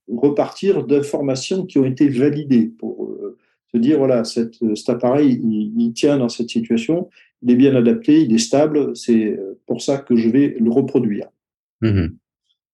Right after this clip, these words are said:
Speaker 1: Ensuite, euh, les épaisseurs de résine et la, le, le progrissement, c'est ça qu'il y avait ?
Speaker 2: Ouais.
Speaker 1: Question. Alors,
Speaker 2: Mais
Speaker 1: si on met, euh, si on met, euh, le, le, des cales, euh, et qu'on oriente correctement ces cales,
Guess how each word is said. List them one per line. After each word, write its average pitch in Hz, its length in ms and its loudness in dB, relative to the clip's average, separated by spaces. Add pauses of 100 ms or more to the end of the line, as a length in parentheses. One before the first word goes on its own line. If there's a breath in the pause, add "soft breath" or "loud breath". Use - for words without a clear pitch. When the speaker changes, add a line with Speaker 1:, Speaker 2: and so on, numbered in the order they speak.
(220)
Speaker 1:
Ensuite, 139 540 -2
euh, 127 240 8
les 127 280 6
épaisseurs 156 460 2
de 143 80 2
résine 139 540 -2
et 135 160 2
la, 117 420 0
le, 117 180 2
le 120 140 -2
progrissement, 127 540 -2
c'est 120 160 -8
ça 131 140 -4
qu'il 127 180 -2
y - 20 0
avait ? 131 220 -2 (300)
Speaker 2:
Ouais. 104 180 2 (320)
Speaker 1:
Question. 135 340 -4 (640)
Alors, - 160 4
Speaker 2:
Mais - 60 0
Speaker 1:
si - 180 -4
on 151 100 -6
met, 151 140 -2
euh, - 720 -10
si - 220 0
on 135 80 4
met, 147 300 6
euh, 107 420 6
le, 107 580 -4
le, 104 160 -4
des 120 180 2
cales, 139 280 4
euh, - 640 -6
et 113 80 -6
qu'on 120 160 2
oriente 135 380 2
correctement 127 500 0
ces 117 180 -4
cales, 156 400 0